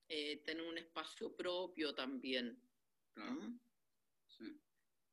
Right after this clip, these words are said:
Speaker 2: Y, mm, eh, en este sentido, em,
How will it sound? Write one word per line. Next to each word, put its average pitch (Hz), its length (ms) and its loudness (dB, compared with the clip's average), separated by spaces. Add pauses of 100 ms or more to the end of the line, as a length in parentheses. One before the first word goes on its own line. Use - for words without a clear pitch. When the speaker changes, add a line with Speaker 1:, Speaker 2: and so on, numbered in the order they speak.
(140)
Speaker 2:
Y, 127 260 2
mm, 123 540 -2
eh, 120 420 0
en 127 100 2
este 139 180 0
sentido, 170 680 2 (560)
em, 120 680 6